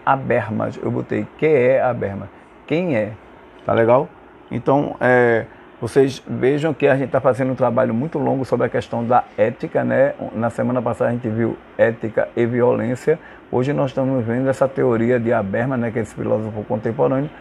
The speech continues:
que fala da questão da intercomunicação, né, entre os seres, né, e possivelmente, e, e essa intercomunicação, essa ética discursiva, leva, né, a uma razão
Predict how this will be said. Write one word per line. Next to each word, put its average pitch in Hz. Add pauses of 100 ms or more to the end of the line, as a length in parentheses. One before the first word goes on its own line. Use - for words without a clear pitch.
(240)
que 156
fala 135
da 135
questão 131
da 127
intercomunicação, 139
né, 131 (380)
entre 127
os 127
seres, 135 (240)
né, 123
e 156
possivelmente, 165
e, -
e 135
essa 170 (100)
intercomunicação, 143
essa 127
ética 117
discursiva, 139 (360)
leva, 143
né, 139 (260)
a -
uma 156
razão 139